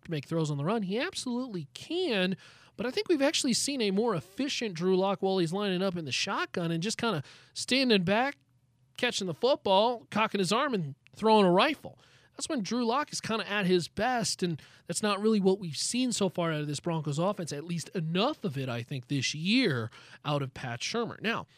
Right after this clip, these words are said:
I asked the question on Twitter at Ronnie K Radio, and, uh, that's where you can, uh, respond, and we'll get to your thoughts here in just a hot second. But first,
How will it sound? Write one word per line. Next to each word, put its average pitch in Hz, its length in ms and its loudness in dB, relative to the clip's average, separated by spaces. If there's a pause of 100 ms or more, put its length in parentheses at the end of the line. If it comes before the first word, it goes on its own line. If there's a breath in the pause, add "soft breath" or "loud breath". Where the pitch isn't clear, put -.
(260 soft breath)
I 247 120 4
asked 269 240 0
the 220 80 -2
question 208 360 -2
on 151 240 -4
Twitter 139 380 2
at 160 140 -2
Ronnie 139 240 -2
K 127 160 -6
Radio, 120 440 -4
and, 123 160 -6
uh, 117 180 -6
that's 131 200 -6
where 123 100 -6
you 127 220 -4
can, 127 420 -6
uh, 113 100 -6
respond, 135 800 -4
and 110 160 -8 (280 loud breath)
we'll 160 100 -2
get 190 160 -2
to 175 100 -2
your 170 300 0
thoughts 165 360 -4
here 151 220 -4
in 131 280 -6
just 151 320 -6
a 127 140 -6
hot 147 340 -6
second. 147 340 -4
But 120 140 -10
first, 165 420 -4